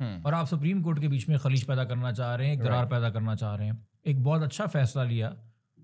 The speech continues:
Speaker 2: काजी साहब ने, शायद मेरे ख्याल में उनके टेन्योर का ये पहला एससीजे सुओ मोटो है कि उन्होंने इसको आज फिक्स किया केस को, उसकी समात की और एक अच्छी बात की कि जी तनकीद है तो तनकीद करते रहिए, और अपनी तरफ से कम से कम उन्होंने ये वज़न उठा दिया शोल्डर से कि तासुर ना जाए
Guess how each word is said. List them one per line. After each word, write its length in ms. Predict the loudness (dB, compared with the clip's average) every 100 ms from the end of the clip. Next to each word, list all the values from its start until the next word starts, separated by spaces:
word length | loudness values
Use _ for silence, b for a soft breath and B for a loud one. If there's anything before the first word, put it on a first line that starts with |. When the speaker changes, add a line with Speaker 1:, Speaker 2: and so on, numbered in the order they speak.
| -12 -2
Speaker 2:
काजी 180 | 2 4
साहब 240 | 2 2
ने, 120 | 0 -4
शायद 260 | -4 -2 0
मेरे 160 | 0
ख्याल 180 | 0 0
में 80 | 2
उनके 180 | 2 0
टेन्योर 320 | 0 0 0
का 80 | 0
ये 160 | 0 0
पहला 340 | 0 0 2
एससीजे 500 | 2 -2 0 0 2
सुओ 180 | 0 2
मोटो 340 | 2 0 0 -2
है 120 | -4 -8 b b b b
कि 40 | 2
उन्होंने 200 | 4 4
इसको 200 | 2 0
आज 200 | 0 0
फिक्स 260 | -2 -4
किया 180 | -2 0
केस 260 | 0 -2 -2
को, 120 | -2
उसकी 220 | -2 -2
समात 380 | 0 0 0 -2
की 80 | -4
और 100 | -2
एक 80 | -4
अच्छी 220 | -4 -2
बात 260 | 0 0 -2
की 80 |
कि 60 | -2
जी 100 | -2
तनकीद 360 | 0 -2 0 2
है 60 |
तो 120 | 2 0
तनकीद 360 | -2 0 -2
करते 300 | 0 -2 0
रहिए, 180 | 0 0
और 160 | -2 -4
अपनी 240 | -2 0
तरफ 200 | 0 0
से 140 | 0 0
कम 140 | 0
से 140 | 0 0
कम 160 | 2
उन्होंने 260 | 2 2 2
ये 100 | 0
वज़न 280 | 0 0 -2
उठा 240 | -2 -4
दिया 160 | -2 -4
शोल्डर 320 | -4 -4 -4
से 160 | -6 -4
कि 120 | -4
तासुर 340 | -2 -2 0
ना 160 | 2 2
जाए 260 | 2 0